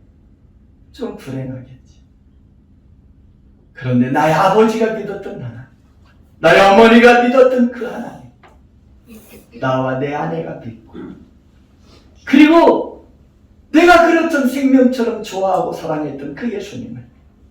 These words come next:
내 사랑하는 자녀들에게 그대로 신앙을 전수해 줍니다.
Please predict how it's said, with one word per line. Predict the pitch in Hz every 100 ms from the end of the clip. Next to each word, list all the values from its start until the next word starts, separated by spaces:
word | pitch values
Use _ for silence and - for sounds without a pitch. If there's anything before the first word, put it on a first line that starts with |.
| _ _ _ _ _
내 | 120
사랑하는 | 120 135 156 151 156 135
자녀들에게 | - 123 - - - - _ _ _ _ _ _ _ _ _ _ _ _ _ _ _ _ _
그대로 | - 170 208 226 - 233 - - - _ _
신앙을 | _ - - 151 135 127 120
전수해 | - - - - -
줍니다. | - - -